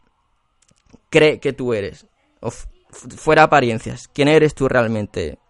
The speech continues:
lo que viene siendo ser real. Para mí eso es ser real, auténtico, descubrir quién eres, qué has venido a este, a este mundo a hacer, cosas así, ¿sabes? Pues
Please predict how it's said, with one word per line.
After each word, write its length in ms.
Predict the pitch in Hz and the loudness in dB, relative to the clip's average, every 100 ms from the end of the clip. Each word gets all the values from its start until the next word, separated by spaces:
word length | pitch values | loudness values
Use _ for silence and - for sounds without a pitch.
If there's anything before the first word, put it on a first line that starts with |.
| - | -6
lo 100 | 117 | -4
que 100 | 113 | -2
viene 200 | 120 147 | -2 -4
siendo 500 | - 147 139 127 117 | -4 -4 -2 -2 -4
ser 240 | - 131 - | -4 -8 -4
real. 380 | 110 101 - - _ _ _ | -4 -4 -10 -20 _ _ _
Para 180 | - 110 | -6 -2
mí 160 | 123 139 | -2 -4
eso 160 | - | -8
es 80 | 139 | -12
ser 240 | - 110 | -6 -6
real, 340 | - 90 85 69 | -4 -6 -8 -10
auténtico, 720 | 78 107 110 110 87 - - _ | -12 -8 -8 -8 -12 -18 -20 _
descubrir 560 | 120 110 - 104 117 120 | -10 -10 -10 -8 -8 -8
quién 160 | - 113 | -8 -6
eres, 340 | 123 - - _ _ _ _ _ - | -8 -12 -20 _ _ _ _ _ -12
qué 100 | 120 | -10
has 120 | 131 | -8
venido 380 | 110 113 107 110 | -6 -6 -4 -4
a 160 | 107 | -4
este, 560 | - - - 107 101 - - | -8 -10 -8 -6 -6 -10 -12
a 80 | |
este 240 | 95 - 98 | -12 -10 -10
mundo 280 | 101 104 95 | -8 -10 -10
a 40 | |
hacer, 400 | - 135 139 156 _ _ | -8 -6 -6 -10 _ _
cosas 320 | - 123 117 | -16 -14 -14
así, 240 | - 117 | -10 -10
¿sabes? 420 | - 95 143 - _ _ _ _ _ _ - _ _ | -10 -10 -10 -12 _ _ _ _ _ _ -20 _ _
Pues 400 | 139 135 127 - | 0 0 -2 -10